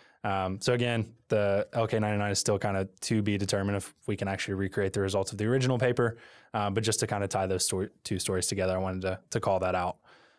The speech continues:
Um, let's move on to a local story here.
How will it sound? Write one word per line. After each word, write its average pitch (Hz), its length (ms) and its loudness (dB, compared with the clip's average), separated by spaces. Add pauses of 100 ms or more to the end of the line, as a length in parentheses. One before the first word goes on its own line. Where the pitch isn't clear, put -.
(160)
Um, 117 300 2
let's 139 220 2
move 156 160 6
on 156 160 4
to 143 120 4
a 120 60 6
local 117 280 4
story 117 340 2
here. 110 340 4